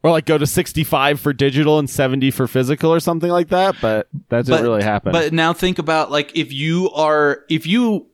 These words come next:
Speaker 2: at all know that that's a thing, that physical
Speaker 1: Right.
Speaker 2: copies are, why would you ever buy it, right?
Speaker 1: Well, then they just make, like,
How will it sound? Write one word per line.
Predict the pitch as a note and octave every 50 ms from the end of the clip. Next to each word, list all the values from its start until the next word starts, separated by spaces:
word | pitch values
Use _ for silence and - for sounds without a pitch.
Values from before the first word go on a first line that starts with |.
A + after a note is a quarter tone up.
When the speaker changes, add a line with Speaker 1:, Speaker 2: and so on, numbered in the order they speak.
| - - -
Speaker 2:
at | - C#3 C#3 - -
all | D3+ D#3 E3+ F3
know | D#3 C#3 C3+ B2+ C3+ C#3+
that | C#3 C3 G#2
that's | - B2+ B2 B2 - -
a | A#2+ A2
thing, | - - B2+ B2 A#2+ B2 C#3 E3 E3+ E3 _ _ _ _ -
that | B2+ B2 -
physical | - D#3+ C#3+ B2+ C3+ A#2 A2 G2+ C#3+ C3 C3 B2+ B2+
Speaker 1:
Right. | B2+ -
Speaker 2:
copies | - B2 B2+ B2+ C#3 B2
are, | C3 B2 - - - - - - _
why | - B2+ D3
would | D#3 D3 B2+
you | B2 B2 B2
ever | B2 A#2+ A#2+ A2+
buy | G2+ G2 G2 B2+ B2
it, | F2 - - -
right? | A2+ A2+ A#2 A#2+ - -
Speaker 1:
Well, | B2+ D3+ D#3+
then | E3 F#3 F#3+ F#3
they | F3 F3 F#3
just | - F#3 - C#3+ C#3+
make, | D#3 E3 F#3 - -
like, | E3 D3 C#3 - - -